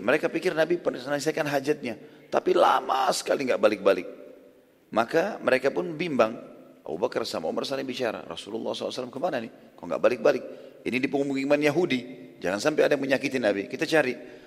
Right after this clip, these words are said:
Kelilinglah tiga orang ini mencari, tidak ada. Waktu mereka kembali ke pintu gerbangnya Madinah, masuk ke Madinah, pemukiman muslimin, maka mereka menemukan Nabi sallallahu alaihi wasallam sudah mengumpulkan pasukan, lalu menceritakan kepada tiga orang sahabat yang mulia ini apa yang terjadi.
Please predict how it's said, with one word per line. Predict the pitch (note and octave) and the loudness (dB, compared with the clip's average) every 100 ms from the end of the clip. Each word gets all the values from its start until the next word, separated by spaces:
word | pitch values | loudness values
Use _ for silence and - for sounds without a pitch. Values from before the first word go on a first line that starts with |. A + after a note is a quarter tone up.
| - | -6
Kelilinglah | B2+ D#3+ D3+ C3 | 0 2 2 0
tiga | A2 A#2 A#2 | 2 2 4
orang | B2 | 4
ini | A#2+ A2+ | 2 -2
mencari, | G#2+ B2+ G3 | -2 0 0
tidak | - A#2 G2+ | 2 4 4
ada. | F2+ - - - | 0 -10 -20 -8
Waktu | - A2+ C3 | -2 0 2
mereka | D#3+ F#3 | 4 4
kembali | D#3+ D3+ D3+ E3 | 2 6 6 6
ke | - C#3+ - | 4 2 2
pintu | - F#3 F3+ | -6 -4 -4
gerbangnya | C#3+ C#3+ B2+ C3+ B2+ | 0 2 4 4 2
Madinah, | A2+ G2 G#2 F2+ G2 - | 0 0 0 -2 -4 0
masuk | B2+ B2+ A#2 | -2 -2 -2
ke | G#2+ | -2
Madinah, | G#2 A2+ | 0 0
pemukiman | G2+ F2+ G#2 A#2 A#2+ G#2 | -2 -4 -8 -2 -2 -2
muslimin, | G2+ G2 G2+ D#3 - - - - - | -4 -6 -4 -4 -6 -16 -20 -20 -2
maka | G2 - | 0 2
mereka | A2 A#2+ C3 | 2 2 2
menemukan | A#2 G#2 A#2 A#2 G#2+ | 0 -2 -2 -2 0
Nabi | G#2+ A2+ | 0 0
sallallahu | G#2 F2 | -2 -2
alaihi | B2 | -2
wasallam | B2+ | -4
sudah | G#2 G2+ | -2 -2
mengumpulkan | G2+ G#2 G#2 B2 A2+ G2+ | -2 -4 -2 0 0 0
pasukan, | F#2 - A2+ F#2+ C#2 C2 - - - - | -2 -2 0 0 -2 -6 -20 -20 -8 0
lalu | G#2+ A#2 | 2 2
menceritakan | G#2 - G#2 A2+ A2 A#2+ B2 | -4 -6 0 2 2 -2 -4
kepada | F#2+ F#2+ B2+ - - - - | 0 2 2 -2 -12 -20 -12
tiga | A#2 G#2+ A2 | -6 2 4
orang | G#2+ G#2 F#2+ | 4 0 -2
sahabat | G2+ G2 G2 F#2 | -4 0 0 -2
yang | F#2 | -4
mulia | G2 G2+ | -2 -2
ini | B2 D#3+ - | -2 -6 -4
apa | G2 A2 | -2 0
yang | G2 | 0
terjadi. | - E2+ F2+ D2+ C#2 | -2 -4 -2 -2 -4